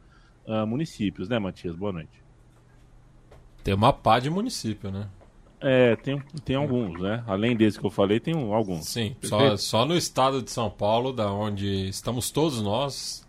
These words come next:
Speaker 2: tirando você,
Speaker 1: Aham.
Speaker 2: são mais de seiscentos, né?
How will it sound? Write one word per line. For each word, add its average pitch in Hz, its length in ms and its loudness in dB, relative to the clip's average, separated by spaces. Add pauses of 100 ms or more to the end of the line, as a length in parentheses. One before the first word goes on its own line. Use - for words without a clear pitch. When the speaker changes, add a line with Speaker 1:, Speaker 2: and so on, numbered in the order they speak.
(120)
Speaker 2:
tirando 98 380 -2
você, 98 560 -4 (160)
Speaker 1:
Aham. 90 480 -8
Speaker 2:
são 135 280 -4
mais 120 280 0
de - 60 -6
seiscentos, 120 680 -2
né? 98 160 -6